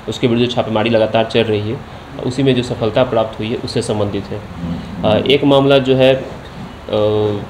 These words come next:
बरारी थाना क्षेत्र अंतर्गत है,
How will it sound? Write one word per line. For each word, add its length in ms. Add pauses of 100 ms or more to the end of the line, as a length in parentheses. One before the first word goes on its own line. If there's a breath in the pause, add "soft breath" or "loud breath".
(1200)
बरारी 320
थाना 240
क्षेत्र 260
अंतर्गत 460
है, 100